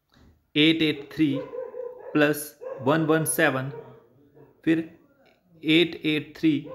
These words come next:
माइनस वन वन सेवन। यहाँ तक आपको क्लियर हुई बात? ठीक है।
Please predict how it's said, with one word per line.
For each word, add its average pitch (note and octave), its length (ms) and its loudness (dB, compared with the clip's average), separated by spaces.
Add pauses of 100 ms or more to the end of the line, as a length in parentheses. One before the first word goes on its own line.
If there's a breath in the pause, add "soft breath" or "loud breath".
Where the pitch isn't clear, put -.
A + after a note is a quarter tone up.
(380)
माइनस D#3+ 580 -2 (140)
वन D3 220 0
वन C#3+ 220 2 (460)
सेवन। G#2 420 -8 (720)
यहाँ A2+ 280 0
तक D#3+ 180 -2
आपको D#3 260 0
क्लियर D3+ 280 0
हुई D3 160 0
बात? C#3+ 320 -10 (800)
ठीक D3+ 180 -6
है। D3+ 200 -4